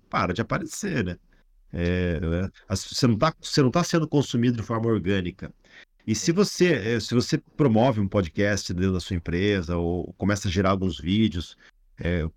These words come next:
Speaker 1: com algum influenciador, tipo isso que você tá fazendo, isso
Speaker 2: Sim.
Speaker 1: vai gerar um, um tráfego orgânico que é duradouro, né? E vai tá lá independente do cara tá. Então, em vez de, às vezes, gastar toda a verba que tem pra, pra tráfego pago, é, tipo, impulsionar,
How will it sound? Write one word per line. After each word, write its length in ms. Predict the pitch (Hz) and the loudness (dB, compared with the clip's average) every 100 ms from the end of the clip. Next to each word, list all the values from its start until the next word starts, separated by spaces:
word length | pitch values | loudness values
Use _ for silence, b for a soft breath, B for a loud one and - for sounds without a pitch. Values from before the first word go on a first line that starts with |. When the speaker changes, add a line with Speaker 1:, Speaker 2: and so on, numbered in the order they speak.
| - - | -12 -2
Speaker 1:
com 80 | 95 | 0
algum 120 | 95 | 0
influenciador, 720 | - 101 92 82 78 98 101 | 2 0 2 0 2 2 2
tipo 260 | - 359 - | 0 -2 2
isso 140 | - - | 0 2
que 100 | 196 | -2
você 80 | - | 0
tá 120 | 196 | 2
fazendo, 400 | 160 131 110 82 _ b _ _ - | 2 2 0 -2 _ b _ _ -4
isso 240 | 139 - | -2 0
Speaker 2:
Sim. 40 | 190 | 2
Speaker 1:
vai 140 | 196 | 2
gerar 260 | 190 156 180 | 4 2 2
um, 40 | 175 | -2
um 100 | 147 | -4
tráfego 360 | 139 160 - 196 | 0 0 2 0
orgânico 560 | 196 110 165 196 117 110 | 2 2 4 2 0 -4
que 200 | - - _ | -6 -10 _
é 140 | - 156 | -6 -2
duradouro, 640 | 196 311 240 175 196 98 | 0 2 2 4 4 2
né? 160 | 131 135 - | 0 -4 -6
E 200 | 98 95 - | -6 -6 -4
vai 160 | 110 127 | -2 0
tá 160 | 170 | 0
lá 120 | 151 165 | 0 0
independente 580 | 170 170 127 117 170 185 | 0 0 2 2 -2 -4
do 80 | 185 | -4
cara 240 | 190 175 | -2 -2
tá. 320 | - 180 104 b b | -4 -6 -6 b b
Então, 200 | 117 190 | 2 4
em 40 | |
vez 160 | 196 220 | 4 4
de, 80 | 208 | 4
às 120 | 143 | 4
vezes, 200 | 151 135 | 2 0
gastar 260 | 131 117 120 | -2 -2 -4
toda 240 | - 208 | 2 4
a 40 | 214 | 4
verba 280 | 139 139 131 | 2 0 -4
que 100 | - | -2
tem 360 | 110 98 87 - b _ _ _ _ 101 | 0 0 -2 -8 b _ _ _ _ -2
pra, 320 | 95 90 87 - | 0 -2 -6 -8
pra 120 | 92 - | -10 -8
tráfego 320 | - 110 - - | -2 -2 -2 -4
pago, 480 | 127 127 110 92 80 92 | 0 0 0 -4 -4 -2
é, 220 | 80 87 | -2 -4
tipo, 240 | - - | -4 -2
impulsionar, 720 | 98 - 98 - 82 104 139 | -2 -2 -4 2 2 2 -2